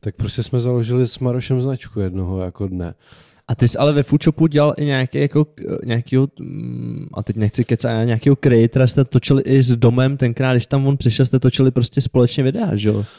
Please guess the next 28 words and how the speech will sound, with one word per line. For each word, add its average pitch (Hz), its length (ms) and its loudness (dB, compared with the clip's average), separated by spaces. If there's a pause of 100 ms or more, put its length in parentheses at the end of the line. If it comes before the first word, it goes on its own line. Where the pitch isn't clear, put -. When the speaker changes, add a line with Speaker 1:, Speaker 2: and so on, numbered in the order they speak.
(140)
Speaker 1:
Jo, 139 200 4
já 143 140 2
jsem, 151 260 2
když 139 180 -2
jsem 151 120 2
šel 151 160 2
do 135 60 4
toho 151 160 -2
Foodshopu, 113 600 -6
tak 120 120 -6
já 110 120 -4
jsem 113 140 -4
ještě 113 200 -6
furt 104 320 -6
jako 110 180 -6
studoval 107 440 -2
na 92 120 -4
vejšce 98 440 -6
a 104 60 -2
prostě 95 380 -10
dal 98 180 -6
jsem 104 180 -8
si - 100 -14
takový 101 280 -6
svůj 101 260 -6
osobní 98 480 -6
goal, 90 360 -6
že 92 260 -4